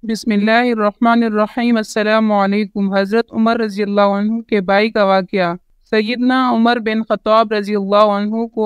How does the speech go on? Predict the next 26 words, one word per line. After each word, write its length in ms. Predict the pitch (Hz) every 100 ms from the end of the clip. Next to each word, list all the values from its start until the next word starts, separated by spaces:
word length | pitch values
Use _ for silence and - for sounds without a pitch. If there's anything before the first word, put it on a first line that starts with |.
| 208
अपने 320 | 202 240 247 196
भाई 280 | 208 226 220
ज़ैद 300 | 202 233 214
बिन 180 | 214 214
अल-ख़त्ताब 600 | 208 - 190 208 226 214
रज़ियल्लाहु 640 | 196 202 196 190 202 202
अन्हु 300 | 196 202 233
से 220 | - 214
शदीद 400 | 208 196 196 226 208
मोहब्बत 460 | 190 180 175 185 -
थी। 180 | - 175 165 _ _ -
ज़ैद 440 | 202 240 254 240
ने 180 | 254 254
उमर 280 | 240 226 233
रज़ियल्लाहु 600 | 233 226 226 214 208 220
अन्हु 280 | 214 226 240
से 180 | - 226 -
पहले 360 | 220 226 247 226
इस्लाम 460 | - 226 233 240
कबूल 360 | 208 196 220 226
किया 300 | 202 208 202 196
था 220 | 208 185
और 180 | 190 185
दौरे 320 | 208 226 254
सिद्दीकी 560 | 240 202 180 233 226 254
में 140 | 240